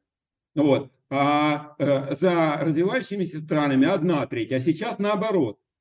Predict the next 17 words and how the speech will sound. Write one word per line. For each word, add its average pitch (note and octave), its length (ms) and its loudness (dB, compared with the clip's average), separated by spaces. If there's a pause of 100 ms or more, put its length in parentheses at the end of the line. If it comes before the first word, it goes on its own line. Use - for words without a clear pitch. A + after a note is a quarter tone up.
перевернулась. D#3 800 0
И F3+ 320 0
тенденция F3+ 640 2
будет E3 320 4
и G#3 60 -4
дальше E3+ 500 -4
продолжаться. C3+ 840 -4 (320)
Теперь, G3+ 540 2
смотрите, F#3 440 0
одно D#3 240 0
дело G#3 280 0
просто G3+ 340 -2
вот F#3 160 0
экономически F#3+ 680 -2
об C3+ 120 0
этом C3 300 -2
говорить, A2+ 480 -4